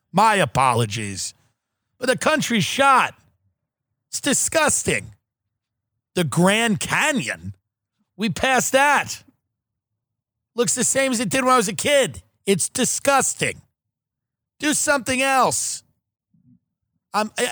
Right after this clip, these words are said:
it's just enough already with these. And of course, I'm with this twenty-four-year-old who's opening for me, who's I, I love, but he's an idiot. So, I mean, he's like, "Oh, isn't it beautiful? Isn't it beautiful? Isn't it nice?" You stop.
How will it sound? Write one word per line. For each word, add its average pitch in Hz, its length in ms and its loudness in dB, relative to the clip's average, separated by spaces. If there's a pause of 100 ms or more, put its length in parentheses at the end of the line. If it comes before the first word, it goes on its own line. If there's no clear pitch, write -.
it's 240 200 -2
just 294 300 -2
enough 240 340 0
already 185 320 2
with 156 120 -4
these. 160 220 -2 (540)
And 220 140 0
of 190 80 -2
course, 262 320 4
I'm 220 100 0
with 208 140 2
this 196 140 0
twenty-four-year-old 180 960 2 (160)
who's 170 220 2
opening 196 320 0
for 147 140 -4
me, 143 200 0
who's 190 160 -2
I, 107 100 0
I 220 180 0
love, 156 320 0
but 220 80 -6
he's 196 360 0
an 160 80 -2
idiot. 135 360 0 (480)
So, - 160 -2
I 220 80 2
mean, 214 140 0
he's 226 300 0
like, 185 300 2
"Oh, 262 200 4
isn't 196 200 0
it 208 160 -2
beautiful? 220 340 0
Isn't 240 240 2
it 233 160 0
beautiful? 208 560 2
Isn't 202 260 0
it 196 100 -6
nice?" 196 320 0
You 247 380 -2
stop. 262 640 2